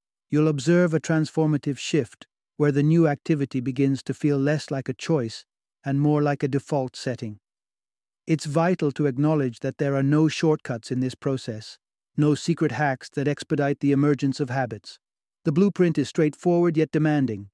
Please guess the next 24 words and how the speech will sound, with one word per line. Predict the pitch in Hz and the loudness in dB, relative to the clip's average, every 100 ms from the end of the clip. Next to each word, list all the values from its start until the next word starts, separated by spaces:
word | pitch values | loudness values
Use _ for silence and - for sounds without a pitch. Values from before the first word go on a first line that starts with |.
| _ _ _ _ | _ _ _ _
Repeat | 147 - 196 | -2 2 0
the | - | 0
behavior | 143 139 151 165 160 165 | 0 0 2 2 2 0
with | 135 - _ | 0 -4 _
unwavering | 170 180 160 170 165 165 156 | 0 2 4 2 2 0 0
consistency, | 143 131 180 - 139 120 - 117 - _ _ _ | -2 -2 -2 -2 -4 -4 -4 -8 -8 _ _ _
day | 151 160 156 | 2 4 4
in | 160 156 | 4 2
and | 127 | 2
day | 143 143 | 0 0
out. | 131 131 123 - _ _ _ _ _ | -2 -4 -6 -16 _ _ _ _ _
Embracing | 170 165 196 226 208 180 | 0 4 4 2 2 2
this | 156 160 | 2 0
method | 160 165 151 | 0 0 0
may | 165 | 2
require | 185 160 - 147 139 | 2 0 0 -2 -2
patience | - 170 170 180 175 - | 0 0 0 -2 -4 -2
and | 131 | 0
resilience, | 135 117 175 175 170 175 - _ _ _ - | 0 2 2 2 0 -2 -10 _ _ _ -6
but | 143 | -2
the | 135 | 0
rewards | 131 131 151 165 165 151 | 0 2 2 4 2 2
are | |
manifold. | 143 147 156 135 - 104 104 | 2 2 2 -2 -6 -10 -12